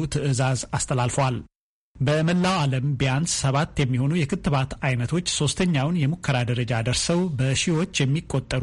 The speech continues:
ፈቃደኞችን እያሳተፉ ነው። ዶክተር አሌክዛንደር ስለዚሁ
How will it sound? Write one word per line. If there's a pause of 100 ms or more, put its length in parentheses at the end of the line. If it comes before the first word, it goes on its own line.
ፈቃደኞችን (140)
እያሳተፉ
ነው። (360)
ዶክተር (140)
አሌክዛንደር
ስለዚሁ